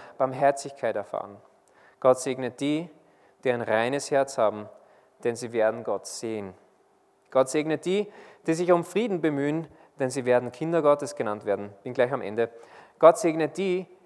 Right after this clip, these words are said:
die ihr Leben Gott ganz zur Verfügung stellen, denn das Himmelreich wird ihnen gehören. Jetzt schließt er noch, „Gott segnet euch, wenn ihr verspottet und verfolgt werdet und wenn Lügen über euch verbreitet werden,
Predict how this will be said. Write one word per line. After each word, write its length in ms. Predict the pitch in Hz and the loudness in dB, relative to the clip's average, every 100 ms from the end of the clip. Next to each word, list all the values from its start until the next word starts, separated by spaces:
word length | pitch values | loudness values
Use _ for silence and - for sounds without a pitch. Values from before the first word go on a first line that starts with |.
| _ _ _ - | _ _ _ -4
die 140 | 143 | 0
ihr 80 | 131 | 0
Leben 400 | 127 143 156 156 | 0 0 0 2
Gott 340 | 139 139 - | 4 4 2
ganz 340 | - 139 170 - | 0 0 -2 -6
zur 120 | 170 | -8
Verfügung 520 | - 160 151 123 120 | -8 -6 -6 -4 -6
stellen, 560 | 120 - 107 107 110 120 - _ _ _ _ _ - | -6 -4 -2 -4 -8 -12 -18 _ _ _ _ _ 2
denn 320 | 120 113 110 - - - | 4 2 -6 -12 -20 -14
das 140 | 107 | -12
Himmelreich 640 | - 139 147 123 107 110 | -8 -4 0 2 2 0
wird 100 | 123 120 | -8 -10
ihnen 260 | 139 135 | -12 -12
gehören. 380 | 110 98 92 92 104 _ _ _ _ _ | -10 -8 -8 -8 -18 _ _ _ _ _
Jetzt 200 | - 117 | -6 -6
schließt 300 | - 135 160 | -4 -6 -2
er 60 | 175 | 2
noch, 220 | 160 160 - - - | 2 2 -2 -20 0
„Gott 160 | 180 180 | 2 4
segnet 340 | 185 180 175 | 2 0 4
euch, 400 | 156 156 156 - - - _ _ _ | 6 4 2 -8 -20 -20 _ _ _
wenn 220 | 127 139 | 0 2
ihr 160 | 143 139 | 4 2
verspottet 720 | 135 120 - 143 147 170 156 | 2 -2 0 2 2 2 -4
und 100 | 135 | -6
verfolgt 540 | - - 135 127 - | -10 -4 0 0 0
werdet 400 | 120 110 110 - - - _ | -2 -2 -2 -6 -16 -20 _
und 200 | - 120 | -14 -4
wenn 180 | 117 117 | -2 -2
Lügen 380 | 117 143 175 156 | -4 -4 -4 -2
über 160 | 120 | 0
euch 160 | 107 110 | 0 0
verbreitet 520 | 120 110 104 101 107 | -6 -2 0 0 -4
werden, 320 | 107 101 110 | -2 -2 -4